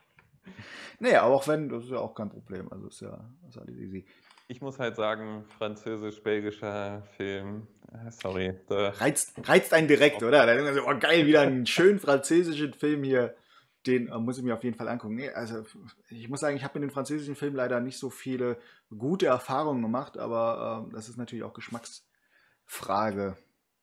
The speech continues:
Speaker 1: Es gibt natürlich auch sehr viele, die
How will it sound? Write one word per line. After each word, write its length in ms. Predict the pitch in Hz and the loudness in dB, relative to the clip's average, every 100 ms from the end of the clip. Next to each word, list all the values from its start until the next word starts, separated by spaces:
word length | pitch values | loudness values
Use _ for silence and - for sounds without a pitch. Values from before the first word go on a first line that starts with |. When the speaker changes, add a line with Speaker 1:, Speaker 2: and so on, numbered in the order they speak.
| _ _ _ _ _ _ _ _ _ | _ _ _ _ _ _ _ _ _
Speaker 1:
Es 140 | - - | -20 -16
gibt 140 | 113 | -10
natürlich 300 | 117 117 113 | -10 -8 -8
auch 80 | 110 | -8
sehr 200 | - 113 | -8 -12
viele, 300 | - 120 113 | -10 -10 -8
die 420 | 113 107 107 107 | -8 -8 -6 -8